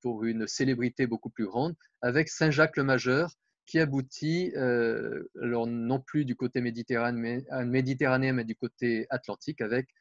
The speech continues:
euh, le fameux, le fameux sanctuaire de Saint-Jacques, Saint-Jacques de Com-, de Compostelle. C'est donc ce récit qui sert de structure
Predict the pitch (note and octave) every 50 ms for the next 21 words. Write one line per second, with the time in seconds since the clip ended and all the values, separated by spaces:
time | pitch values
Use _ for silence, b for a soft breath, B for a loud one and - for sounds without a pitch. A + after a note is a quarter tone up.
0 | b b b b b _ - - A2+ G#2+ A2 A2+ A2 - - A2+ A#2 A#2 A#2+ B2+
1 | B2+ B2 A#2+ A#2 A2 A2 G#2+ G#2 A2 A2 A2 A2+ G#2+ - - A2+ B2 C3+ B2+ -
2 | A#2 A2+ - - - C3+ C3 A#2 G2 - - - C3 A2+ A2+ A2+ C3 B2+ - -
3 | - - _ _ - - A#2+ A2 A#2+ C3+ B2+ A#2 A#2 - - A#2+ A2 - - B2+
4 | A#2 A#2 - B2 A2 - A#2 - - - - F2+ F2 - _ _ _ _ _ B
5 | B B B B B B B B B B _ _ _ _ _ _ _ _ _ _
6 | _ _ _ _ _ _ _ _ _ _ _ - - - - - G3+ G#3 A3 A3+
7 | E3+ F#3 F#3 G3 F#3+ - - - - G3+ G3+ F3+ F3+ F3+ E3+ - - - - F#3+
8 | G#3 G3+ - F3 D#3+ - - - E3+ E3+ F3 F3+ D#3+ C#3+ D3+ C#3+ C3+ - - -
9 | - D#3 D3 - _ - - D3 D3+ D#3 D#3+ E3+ F3+ G3 G3+ F3 - - - -